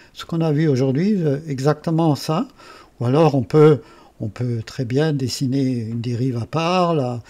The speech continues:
la greffer là-dessus ou découper ça, euh, via une opération booléenne pour faire rentrer la dérive. Il y a autant de possibilités qu'on a d'idées. Mais là, on va déjà créer un bouchon, on va fermer ça.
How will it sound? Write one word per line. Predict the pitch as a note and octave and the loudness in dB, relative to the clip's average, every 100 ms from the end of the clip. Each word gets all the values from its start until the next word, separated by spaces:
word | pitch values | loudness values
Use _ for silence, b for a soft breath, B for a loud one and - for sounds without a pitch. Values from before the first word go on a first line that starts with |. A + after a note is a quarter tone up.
| B B B - | B B B -10
la | C#3 B2+ A#2 B2 | -6 -6 -6 -8
greffer | - C3+ - D3+ | -4 -4 -4 -4
là-dessus | C3 - - G#3 | -6 -6 -4 -2
ou | F#3+ | 0
découper | E3 - E3+ - D#3 | 0 0 -4 -2 -2
ça, | B2 - D3 F#3 A3+ | -2 -2 0 2 2
euh, | E3+ C#3 C3 | 0 0 -2
via | A#2 A#2+ C#3 C#3 | -6 -4 -2 0
une | C#3+ | 0
opération | B2 A#2 A2+ - D3+ | -2 -4 -6 -4 -2
booléenne | C3+ B2+ C3 A#2+ D#3 F#3+ | -2 -2 -2 0 0 -2
pour | F#3 A2+ | -4 -8
faire | - A#2 | -8 -4
rentrer | B2 A2+ C#3 | -6 -6 -8
la | A#2+ | -6
dérive. | A#2+ A2+ E3 E3 B B B - | -4 -2 -2 -4 B B B -4
Il | |
y | |
a | D#3 | -2
autant | F3 F#3+ F3+ | 0 0 -2
de | |
possibilités | - F3 F3 E3+ C#3 C3 F3 | 0 0 0 -4 -6 -2 -2
qu'on | F3 D3 | 0 0
a | C3 | 0
d'idées. | A#2+ E3 D3+ A#2+ B B B B | -2 -2 -2 -4 B B B B
Mais | F3 | 0
là, | G3 A#3 - | 4 2 2
on | F#3 | 0
va | E3+ | 2
déjà | E3+ F3 F#3 F#3+ - _ _ _ _ _ - | 2 2 2 2 -2 _ _ _ _ _ -8
créer | F3+ F3+ F3 C#4 | -2 0 0 -2
un | E3 | -2
bouchon, | D3 D3+ - F3+ F#3+ C4 | -2 -2 -2 -2 -2 -2
on | |
va | C#3 | -4
fermer | B2+ D3+ A#2 A#2+ | -2 -4 -4 -4
ça. | - - | -8 -12